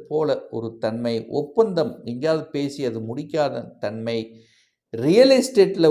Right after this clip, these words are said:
ஒரு தொய்வு ஏற்பட்ட மாதிரி ஒரு அதாவது, ஒரு தான் ஒண்ணு நினைச்சா அது நடக்கல அப்படிங்கிற ஒரு விரக்தியில் இருக்கக்கூடிய விருச்சிகத்துக்கு இப்ப அது நடந்துரும். இந்த மாதம்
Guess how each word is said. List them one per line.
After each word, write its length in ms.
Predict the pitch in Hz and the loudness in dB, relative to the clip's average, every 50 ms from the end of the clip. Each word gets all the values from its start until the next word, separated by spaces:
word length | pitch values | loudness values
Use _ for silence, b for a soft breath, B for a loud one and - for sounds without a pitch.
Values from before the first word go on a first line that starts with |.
| 151 143 | 6 4
ஒரு 120 | 127 117 - - | 2 -2 -4 0
தொய்வு 360 | 147 156 175 190 190 180 170 143 123 120 | 2 2 2 2 0 -4 -4 -2 -2 -2
ஏற்பட்ட 320 | - - - - - 127 120 120 | -4 -4 -8 -6 -6 -6 -6 -4
மாதிரி 260 | 120 123 123 123 110 95 - - - 120 | -2 -2 -2 -2 -6 -10 -10 -10 -8 -6
ஒரு 160 | 113 107 107 107 101 - - - _ _ _ _ _ _ _ _ _ _ - B B B B B | -6 -6 -6 -8 -8 -10 -14 -20 _ _ _ _ _ _ _ _ _ _ -18 B B B B B
அதாவது, 340 | 160 180 208 226 240 254 214 180 185 - - - - - _ _ _ - - | 4 6 6 6 8 8 6 6 6 4 -4 -10 -16 -18 _ _ _ -4 2
ஒரு 220 | 156 180 190 196 180 - - | 6 6 8 6 6 4 4
தான் 320 | - 208 190 214 226 233 233 233 | 4 6 6 8 6 6 4 2
ஒண்ணு 180 | 226 214 208 202 202 | 0 0 -2 0 0
நினைச்சா 380 | 220 247 311 302 - - 302 269 262 | 2 2 2 0 0 2 4 4 4
அது 100 | 233 214 190 | 4 4 2
நடக்கல 520 | 175 175 180 208 220 220 - 220 190 180 160 - - - - | 2 2 2 2 0 0 0 2 4 4 4 2 0 -4 -6
அப்படிங்கிற 500 | 143 143 - - 170 170 165 160 151 151 143 | -6 -4 -2 -2 -2 0 0 2 2 4 2
ஒரு 140 | 135 131 127 123 | 2 0 -2 2
விரக்தியில் 580 | 139 185 220 262 269 - - - 269 247 226 196 | 4 6 6 6 6 2 0 -6 -4 -2 0 0
இருக்கக்கூடிய 560 | 185 190 - 190 170 - 180 165 156 151 151 143 120 | 0 0 -2 -6 -6 -6 -4 -4 -2 -2 -2 -4 -2
விருச்சிகத்துக்கு 840 | 117 156 190 190 - - 220 196 165 - - 165 147 - - 196 196 185 151 123 - 117 | -2 -4 -4 -4 -4 -6 -4 -4 -4 -4 -4 -8 -8 -8 -6 -4 -2 -2 -2 -2 -4 -8
இப்ப 180 | - - - 123 | -8 -2 2 2
அது 160 | 120 110 104 101 98 95 110 131 | 2 2 0 -6 -6 -6 -2 2
நடந்துரும். 540 | 147 160 247 - 349 247 170 127 - - _ _ _ _ _ _ _ _ _ _ _ _ b b b b b b - | 2 2 2 0 -6 -6 -10 -10 -10 -12 _ _ _ _ _ _ _ _ _ _ _ _ b b b b b b -8
இந்த 160 | 117 123 131 | -6 -2 -2
மாதம் 480 | 127 127 165 190 247 262 262 247 214 | 2 4 6 6 6 6 4 2 0